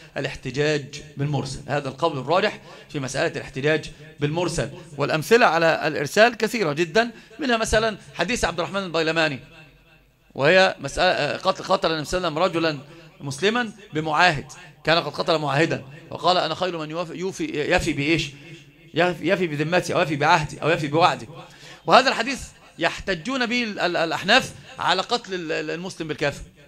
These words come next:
يعني إن كان كافرًا لا حربيًا، كافرًا إيش؟ معاهداً، فيحتجون بقتل المسلم على الكافر، مع أن الأصل في الصحيحين، ويعني إحنا لو قلنا الحديث هذا صحيح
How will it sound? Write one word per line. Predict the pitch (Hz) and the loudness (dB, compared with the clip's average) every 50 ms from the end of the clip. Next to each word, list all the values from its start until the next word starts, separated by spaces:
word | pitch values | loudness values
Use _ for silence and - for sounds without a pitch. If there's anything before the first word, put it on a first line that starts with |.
| - _ _ _ _ _ _ _ | -20 _ _ _ _ _ _ _
يعني | 113 123 120 | -8 -6 -6
إن | 120 | -6
كان | 120 - 170 175 | 0 0 0 2
كافرًا | 165 160 151 135 196 190 180 | 2 0 -2 0 0 -2 0
لا | 170 180 170 | 0 -2 -2
حربيًا، | 147 151 151 170 196 202 | -2 -4 -2 0 0 0
كافرًا | 180 - 180 151 151 175 175 165 160 | 0 -2 -4 -2 0 0 0 0 0
إيش؟ | 180 170 - - - - - - - - - | 0 -2 -2 -4 -10 -18 -20 -20 -20 -6 -2
معاهداً، | 139 143 143 139 156 196 180 170 131 104 - - - - - | 0 2 2 4 4 4 4 4 0 0 -8 -18 -20 -20 -2
فيحتجون | - 160 143 - - 160 156 143 214 240 240 226 | 0 0 0 0 -2 -4 -4 -2 0 0 0 0
بقتل | 180 175 165 - 254 277 - 220 | 0 0 4 4 4 4 4 -2
المسلم | 190 202 202 180 180 | -4 -4 -4 -4 -4
على | 156 | -4
الكافر، | 143 156 151 | -4 -2 -2
مع | 156 147 170 233 | -2 0 0 0
أن | 247 240 226 | 0 0 -4
الأصل | 214 185 - - - 302 - - 226 | -6 -8 -6 -2 0 0 0 -2 -8
في | 196 175 | -8 -8
الصحيحين، | - - - 156 170 175 165 175 220 285 277 269 262 240 - - - - - - - _ | -8 -8 -4 -2 -2 -2 0 2 2 2 4 2 2 0 -2 -6 -16 -20 -20 -20 -12 _
ويعني | - 170 190 170 170 175 175 156 | 2 2 4 4 2 2 0 -2
إحنا | 135 180 196 | -4 -4 -2
لو | 196 185 | -2 -2
قلنا | - - 262 269 269 | -2 -2 -2 -2 -2
الحديث | 247 190 - 233 262 - - | -4 -6 -8 -10 -10 -6 -6
هذا | 277 302 285 254 | -4 -2 -2 -4
صحيح | - 254 262 330 311 277 - - - | -2 -2 -2 0 0 -2 -2 -6 -14